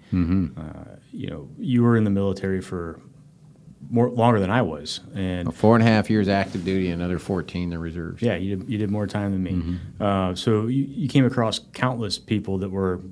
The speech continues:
Speaker 2: great people, but
Speaker 1: Mm-hmm.
Speaker 2: you didn't stay in touch with all of 'em, and, um, for one reason or another, and, and so it's, you, you hit a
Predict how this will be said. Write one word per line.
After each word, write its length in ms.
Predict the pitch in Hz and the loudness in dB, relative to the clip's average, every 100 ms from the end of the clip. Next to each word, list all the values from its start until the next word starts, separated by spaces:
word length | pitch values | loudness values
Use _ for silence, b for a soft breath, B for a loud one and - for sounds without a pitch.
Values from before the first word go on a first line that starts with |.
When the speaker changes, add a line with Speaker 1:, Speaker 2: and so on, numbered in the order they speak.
| - | -10
Speaker 2:
great 260 | - 127 131 | 0 0 2
people, 460 | 104 92 92 101 - | -4 -4 -6 -6 -6
but 160 | 101 80 | -2 0
Speaker 1:
Mm-hmm. 100 | 76 | 2
Speaker 2:
you 80 | 117 | 2
didn't 220 | 127 - | 2 0
stay 200 | - 113 | 0 0
in 100 | 101 | 0
touch 280 | 101 98 - | -2 -6 -6
with 100 | 95 | -6
all 220 | 90 92 | -4 -4
of 100 | 92 | 0
'em, 200 | 95 101 | 0 0
and, 180 | 87 - B B B B - | -2 -8 B B B B -4
um, 720 | 92 87 85 80 78 73 - _ b b b - | -4 -4 -6 -10 -12 -14 -18 _ b b b -10
for 120 | - | 0
one 160 | 107 107 | 2 2
reason 360 | 98 101 95 95 | 2 0 0 0
or 160 | 92 | 0
another, 480 | 87 87 87 90 92 - | 0 -2 -2 -2 -4 -6
and, 300 | 95 90 90 | -8 -8 -8
and 180 | 101 98 | -6 -6
so 360 | - 110 101 101 | -2 0 0 0
it's, 420 | 95 - - - - | -2 -4 -6 -8 -18
you, 160 | - 113 117 101 | -8 -6 -4 0
you 40 | |
hit 120 | 117 | 0
a 100 | 117 | 0